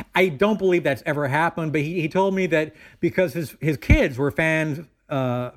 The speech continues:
fans of, uh, The Saga Begins, which is my, my version of American Pie. He says he heard that around the house so much that now w-, sometimes when he's doing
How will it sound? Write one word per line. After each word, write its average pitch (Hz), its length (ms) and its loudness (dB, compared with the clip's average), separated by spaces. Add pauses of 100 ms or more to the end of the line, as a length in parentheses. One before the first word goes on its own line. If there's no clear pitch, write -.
(180)
fans 160 280 -2
of, 135 280 -6
uh, 127 380 -2
The 127 100 -2
Saga 147 340 -2
Begins, 139 380 -2
which 117 140 -6
is 123 100 -6
my, 123 220 -2 (420)
my 151 160 0
version 135 380 0
of 123 140 -4
American 131 320 -4
Pie. 135 280 -2 (420)
He 165 140 0
says 180 240 0
he 175 120 0
heard 208 220 2
that 202 120 0
around 185 160 0
the 165 80 -2
house 208 280 0
so 202 80 -2
much 151 260 -2
that 156 280 -6
now 170 220 0
w-, 170 220 -2 (120)
sometimes 175 400 -2
when 160 140 -4
he's 151 140 0
doing 156 420 0